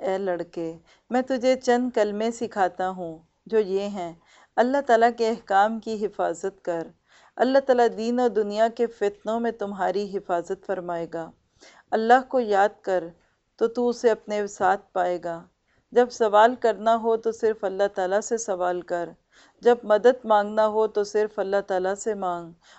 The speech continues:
और अच्छी तरह जान ले।" ये आप भी जान लें, गौर से इस जुमले को सुने। क्या?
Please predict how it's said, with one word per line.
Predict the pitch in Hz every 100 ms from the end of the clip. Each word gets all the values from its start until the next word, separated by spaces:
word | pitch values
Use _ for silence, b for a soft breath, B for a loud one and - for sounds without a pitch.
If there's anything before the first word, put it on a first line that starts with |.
| b
और | 233 233
अच्छी | 226 - 262
तरह | 254 226 226 214
जान | 208 185 185 180
ले।" | 175 170 170 _ _ _ _ _ _ _
ये | 180 190
आप | 190 180
भी | 196
जान | 180 160 160
लें, | 151 165 _ -
गौर | 185 202
से | 196 196
इस | 185
जुमले | 180 170 175
को | 175
सुने। | 170 170 160 160 -
क्या? | 202 202